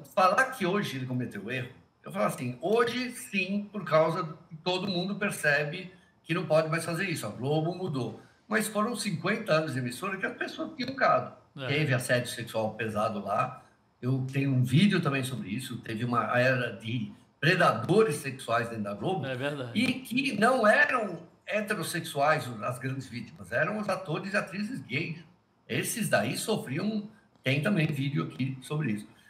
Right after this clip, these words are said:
Speaker 1: Então, eu não sei dizer, assim, se ele cometeu erro, hoje todo mundo sabe que sim, né?
Speaker 2: Ele mesmo
Speaker 1: Mas
Speaker 2: admite,
Speaker 1: uma
Speaker 2: né? Ele
Speaker 1: consciência
Speaker 2: mesmo.
Speaker 1: ali, nem elas podiam ficar sediando ele pedir papel, né?
Speaker 2: É, exatamente. Eu acho que esse,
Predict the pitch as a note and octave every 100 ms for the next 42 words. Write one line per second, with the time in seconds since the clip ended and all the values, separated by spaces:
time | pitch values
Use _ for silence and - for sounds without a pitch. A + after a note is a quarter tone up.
0 | - _ C4 C4 A#3 A#3 G3+ - G#3+ A3
1 | - E3+ B2 C#3 D#3 D3 A2+ G#2 G#2 F#2+
2 | - D#3 D#3 D#3 D3+ C#3 D3+ F#3 G3+ C3+
3 | C3+ F3+ G#3 - F#3 G#3 F#3+ - D#3+ -
4 | - G#3+ D3+ - - - - - - -
5 | C4 C4+ C4 B3 - G#3 - G#3 G#3 D#3+
6 | E3+ E3 G3 D#3 D3+ C#3 D#3 G3+ A3 C4+
7 | A3+ B3+ - A#3 G#3+ G#3 - G3+ G3+ G#3+
8 | G3 G3+ F3+ D3 E3 - - G#3 - -
9 | - D#3 D3 G#2+ - - A2 A#2 - -
10 | _ _ D#3 B2 A#2 G#2+ G3 A3 B2 -
11 | - _ _ _ - F#3 F3+ G#3 F3 F#3
12 | D#3